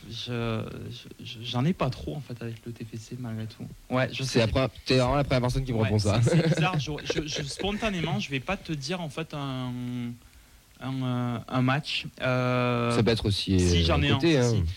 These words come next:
Speaker 1: J'ai un énorme regret, c'est l'année où on fait la demi-finale contre, euh, Guingamp,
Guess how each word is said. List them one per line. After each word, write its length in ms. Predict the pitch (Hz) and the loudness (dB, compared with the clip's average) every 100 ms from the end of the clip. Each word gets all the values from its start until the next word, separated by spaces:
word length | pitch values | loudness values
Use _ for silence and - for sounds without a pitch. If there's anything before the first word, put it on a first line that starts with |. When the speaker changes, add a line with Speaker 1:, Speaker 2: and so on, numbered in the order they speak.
| - | -6
Speaker 1:
J'ai 140 | - 160 | -2 0
un 220 | 156 165 | 0 -2
énorme 440 | 170 190 196 175 170 | 0 2 2 0 0
regret, 420 | 147 135 143 170 | 0 -2 -2 -4
c'est 240 | - 139 | -4 -4
l'année 320 | 127 131 151 | -2 -2 -2
où 80 | 165 | -2
on 100 | 143 | -4
fait 160 | 127 139 | -4 -2
la 140 | 120 | -2
demi-finale 680 | 117 143 165 - 156 151 147 | -2 -2 -2 -4 -4 -4 -4
contre, 440 | - 123 - - | -8 -8 -8 -10
euh, 160 | 123 120 120 | -6 -6 -6
Guingamp, 380 | 120 143 123 | -2 -2 -2